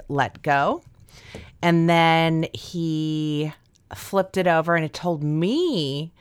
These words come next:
to look and see what I saw in the leaves. Thank God I watched Harry Potter and the, uh, the, uh,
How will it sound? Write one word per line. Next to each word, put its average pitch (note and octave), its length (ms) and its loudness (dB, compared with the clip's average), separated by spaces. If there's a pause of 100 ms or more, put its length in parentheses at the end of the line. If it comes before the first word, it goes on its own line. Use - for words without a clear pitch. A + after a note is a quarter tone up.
(320)
to F#3 120 -4
look E3 260 -2
and D#3 100 -2
see E3 220 -6
what D3 240 -4
I A#3+ 300 2
saw B2+ 320 -2
in A2+ 80 -6
the A2 100 -6
leaves. A2+ 300 -6
Thank - 280 -6
God B3+ 280 2
I C#3 280 0
watched C#3+ 360 0
Harry F#3+ 320 -2
Potter F#3+ 560 2
and D3 160 0
the, C#3+ 160 -4
uh, C#3+ 260 0
the, C#3 340 0
uh, C#3+ 140 0